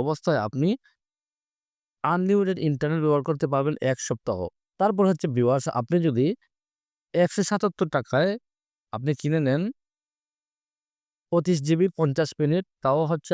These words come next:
আপনার সাত দিন। এখানে আপনি এন্ডলেস ইন্টারনেট উপভোগ করতে পারবেন। তারপর বড় একটি প্যাকেজের কথা বলে দিই, ছয়শো সাতাত্তর টাকায়। ছয়শো সাতাত্তর টাকায় আপনি যদি কিনে নেন ত্রিশ দিন মেয়াদের এন্ডলেস ইন্টারনেট প্যাক,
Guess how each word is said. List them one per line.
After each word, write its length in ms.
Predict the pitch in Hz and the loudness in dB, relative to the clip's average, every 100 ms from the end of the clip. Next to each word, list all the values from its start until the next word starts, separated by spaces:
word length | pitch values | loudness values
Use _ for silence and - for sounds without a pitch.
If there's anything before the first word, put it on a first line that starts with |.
| 147 | -2
আপনার 280 | - 156 220 359 _ _ _ _ _ _ | 0 -2 -2 -4 _ _ _ _ _ _
সাত 320 | - - 135 95 | -10 -2 0 0
দিন। 120 | 101 82 _ _ _ _ _ - | -4 -4 _ _ _ _ _ -4
এখানে 260 | 147 208 208 | 0 2 0
আপনি 140 | 170 185 170 | 0 0 2
এন্ডলেস 260 | 180 175 - 151 | 4 2 0 -2
ইন্টারনেট 240 | 139 143 127 | 0 0 -2
উপভোগ 180 | 123 127 | -2 -4
করতে 160 | 120 113 | -6 -2
পারবেন। 240 | 104 95 95 | 0 0 0
তারপর 200 | 151 156 175 143 | -2 0 0 2
বড় 120 | 185 190 | 2 2
একটি 140 | - 170 | -2 0
প্যাকেজের 300 | 160 151 156 147 | 0 2 0 2
কথা 140 | 139 127 | 0 2
বলে 140 | 107 110 | 2 2
দিই, 120 | 151 - | 0 2
ছয়শো 280 | 180 160 180 - | 2 2 -2 -2
সাতাত্তর 440 | 165 - 156 151 127 | -4 -4 -2 -4 -2
টাকায়। 260 | 107 - - _ _ _ - _ _ | -4 -4 -10 _ _ _ -20 _ _
ছয়শো 280 | 165 151 170 | 0 2 0
সাতাত্তর 360 | 165 160 160 175 - | 0 -2 -2 0 0
টাকায় 200 | 147 135 | 2 2
আপনি 140 | 117 143 147 | 2 0 0
যদি 180 | 120 151 220 - _ _ | 0 -2 -4 -16 _ _
কিনে 200 | 151 151 139 | 0 2 2
নেন 140 | 139 202 233 | 0 -2 -4
ত্রিশ 200 | 156 147 127 | 0 0 2
দিন 120 | 160 156 | 2 2
মেয়াদের 280 | 139 123 131 - _ _ - | 2 0 -2 -6 _ _ 2
এন্ডলেস 380 | 196 196 185 - 143 | 2 4 2 2 0
ইন্টারনেট 340 | 131 147 147 - | 2 0 -2 -2
প্যাক, 140 | 135 | -2